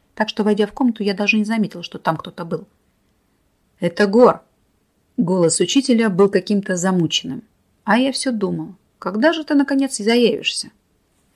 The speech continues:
Он вылез из кресла и не спеша подошёл ко мне. Моё лицо расплылось в радостной улыбке. Я и сам не ожидал, что буду так рад его снова увидеть. "Тебе наручники не мешают?"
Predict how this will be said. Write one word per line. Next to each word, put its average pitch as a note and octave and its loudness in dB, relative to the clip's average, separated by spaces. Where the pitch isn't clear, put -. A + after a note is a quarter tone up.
Он C#4 6
вылез F#3+ 2
из - -4
кресла C4+ 0
и F#3 0
не F3+ 2
спеша - -2
подошёл F#3 -8
ко E3 -12
мне. D3+ -12
Моё G#3 4
лицо C#4 0
расплылось C4+ -2
в A3 -6
радостной D4 2
улыбке. G#3+ 0
Я G#3+ 4
и B3+ 4
сам F#3 2
не F3 2
ожидал, F#3+ 0
что F#3+ -2
буду F3+ 0
так C#4+ -4
рад G#3+ 0
его D#3 -10
снова E3+ -6
увидеть. D#3+ -14
"Тебе B3 4
наручники C4 4
не G#3+ 2
мешают?" B3 2